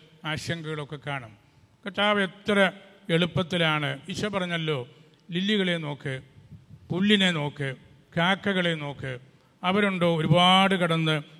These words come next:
അധ്വാനിച്ച് വിഷമിക്കുന്നു, അവരുണ്ടോ അവരുടെ വസ്ത്രത്തെക്കുറിച്ച്, അവരുടെ ഭക്ഷണത്തെക്കുറിച്ച് വ്യഗ്രത പാലിക്കുന്നുള്ളൂ?" അങ്ങനെ ഈ പ്രകൃതിയിൽ നിന്ന്,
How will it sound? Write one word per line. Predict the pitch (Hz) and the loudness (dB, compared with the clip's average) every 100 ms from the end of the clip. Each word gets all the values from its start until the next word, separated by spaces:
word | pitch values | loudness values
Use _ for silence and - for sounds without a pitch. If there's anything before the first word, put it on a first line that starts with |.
| - | -12
അധ്വാനിച്ച് | 143 135 165 170 147 | 0 0 0 -4 -6
വിഷമിക്കുന്നു, | 147 139 151 151 139 139 127 _ _ - | -8 -8 -8 -10 -10 -12 -14 _ _ -6
അവരുണ്ടോ | 190 214 196 180 165 | -2 -2 0 0 0
അവരുടെ | 160 165 160 | -2 -2 -2
വസ്ത്രത്തെക്കുറിച്ച്, | 151 147 180 165 165 151 147 - 139 135 _ _ - | -2 -2 -6 -6 -8 -8 -10 -8 -8 -10 _ _ -6
അവരുടെ | 160 180 | -4 -2
ഭക്ഷണത്തെക്കുറിച്ച് | 165 151 185 185 170 160 156 139 147 143 - _ - | 0 -2 -2 -6 -6 -6 -8 -4 -6 -6 -14 _ -2
വ്യഗ്രത | 151 175 185 | 0 2 2
പാലിക്കുന്നുള്ളൂ?" | 180 160 151 139 143 143 139 156 | 4 4 2 0 0 2 2 2
അങ്ങനെ | 185 196 185 180 - - - | 4 4 4 0 -10 -20 -2
ഈ | 196 | 0
പ്രകൃതിയിൽ | 185 196 214 233 233 220 | 2 4 6 6 6 8
നിന്ന്, | 202 185 165 | 8 6 4